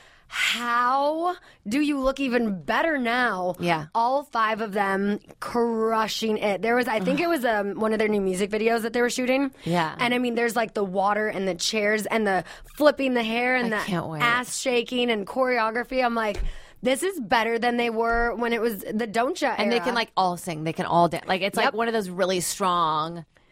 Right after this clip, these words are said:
Speaker 1: Yeah.
Speaker 2: I wanna ask you this. Like, who is the, like,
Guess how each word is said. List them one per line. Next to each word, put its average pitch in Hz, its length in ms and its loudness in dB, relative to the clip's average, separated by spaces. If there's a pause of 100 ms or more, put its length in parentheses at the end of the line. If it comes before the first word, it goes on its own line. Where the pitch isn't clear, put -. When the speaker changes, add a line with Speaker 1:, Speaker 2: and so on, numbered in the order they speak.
(140)
Speaker 1:
Yeah. 220 400 0 (360)
Speaker 2:
I 240 100 6
wanna 294 160 0
ask 277 140 -2
you 269 60 -4
this. 220 160 -2
Like, 202 180 -2
who 294 260 0
is 339 240 -2
the, 233 200 0 (140)
like, 208 240 2